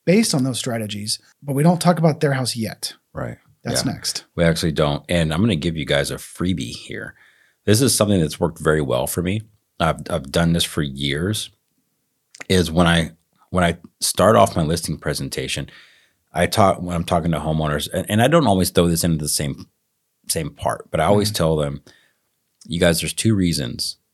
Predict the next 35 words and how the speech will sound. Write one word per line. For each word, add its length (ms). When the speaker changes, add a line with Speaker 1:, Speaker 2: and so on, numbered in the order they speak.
Speaker 2:
why 220
you 180
choose 360
the 140
agent 280
that 60
you 100
hire. 340
One 480
is 120
their, 220
their 260
ability 280
to 140
negotiate. 560
Speaker 1:
Mm-hmm. 280
Speaker 2:
Two 340
is 140
their 100
marketing 480
plan. 220
The 80
thing 200
that 220
doesn't 340
decide 440
who 100
you 180
choose 360
is, 260
is 160
the 100
recommended 520
price." 440
Speaker 1:
Mm-hmm. 240